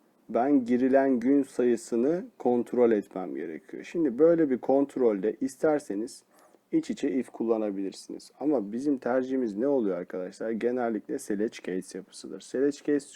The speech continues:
kullanımı çok kolay ve güzel bir yapı. Biliyorsunuz ki üstte de zaten, üstteki uygulamamızda da zaten kullandık.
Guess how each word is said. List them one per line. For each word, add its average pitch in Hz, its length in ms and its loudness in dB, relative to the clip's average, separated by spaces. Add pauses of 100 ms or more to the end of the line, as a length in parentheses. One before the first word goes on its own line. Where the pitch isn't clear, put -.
(120)
kullanımı 127 480 -2
çok - 340 -4
kolay 117 340 2
ve 123 100 0
güzel 104 460 0
bir 90 140 -6
yapı. 87 340 -10
Biliyorsunuz 107 560 -6
ki - 120 -8
üstte 113 340 -6
de 98 80 -6
zaten, 104 520 -6
üstteki 117 340 -6
uygulamamızda 101 580 -4
da 113 60 -8
zaten 110 360 -4
kullandık. 110 640 -4